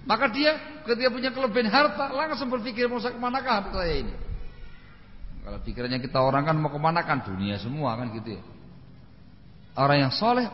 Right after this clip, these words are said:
memikirkan investasi akhiratnya. "Saya punya kelebihan harta, mana masjid yang memerlukan dana?" "Oh, masjid ini," langsung datang takmirnya. "Nih,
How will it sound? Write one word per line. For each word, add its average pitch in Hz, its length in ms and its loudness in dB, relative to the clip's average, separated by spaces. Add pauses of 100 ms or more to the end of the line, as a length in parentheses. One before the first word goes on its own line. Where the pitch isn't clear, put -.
memikirkan 156 800 -2
investasi 147 840 -4
akhiratnya. 127 840 -6 (1200)
"Saya 107 140 -6
punya 120 180 -4
kelebihan 113 320 -4
harta, 98 540 -6 (500)
mana 117 480 -2
masjid 95 320 -8
yang 101 160 -6
memerlukan 98 480 -6
dana?" 90 240 -12 (1400)
"Oh, 139 160 2
masjid 170 320 -2
ini," 180 320 -6
langsung 104 400 -10
datang 147 240 -6
takmirnya. 110 400 -10 (240)
"Nih, 101 160 -6